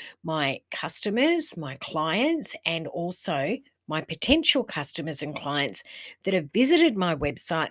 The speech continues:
but may not have purchased just yet. It is all about keeping in touch because your customers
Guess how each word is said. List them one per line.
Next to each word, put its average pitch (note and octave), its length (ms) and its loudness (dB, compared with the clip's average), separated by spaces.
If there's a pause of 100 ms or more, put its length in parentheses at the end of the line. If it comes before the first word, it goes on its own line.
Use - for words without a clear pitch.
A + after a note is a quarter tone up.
but - 180 -4
may F3 380 2
not F#3 300 0
have D#3 240 -8
purchased - 600 -4
just - 420 -4
yet. E3 400 -2 (1400)
It A#3+ 220 4
is B3 300 2
all A#3+ 340 8
about F#3 460 -4
keeping E3+ 380 -8
in D3+ 160 -10
touch - 540 -8
because F3 880 -2 (480)
your A#3 320 2
customers B3+ 880 -2